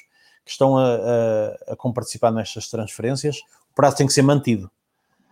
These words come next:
Ah, portanto, há aqui uma, há o, há aqui uma regra que tem que ser cumprida. Portanto, mas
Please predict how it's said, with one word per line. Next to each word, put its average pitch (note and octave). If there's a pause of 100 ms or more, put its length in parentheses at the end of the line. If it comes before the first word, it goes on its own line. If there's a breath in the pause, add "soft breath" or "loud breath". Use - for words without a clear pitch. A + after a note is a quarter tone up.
(220)
Ah, G#2+
portanto, A2
há A#2
aqui A#2+
uma, B2
há A#2
o, G#2+
há G#2+
aqui -
uma A#2
regra B2
que B2+
tem B2+
que -
ser B2+
cumprida. A#2
Portanto, A#2
mas B2+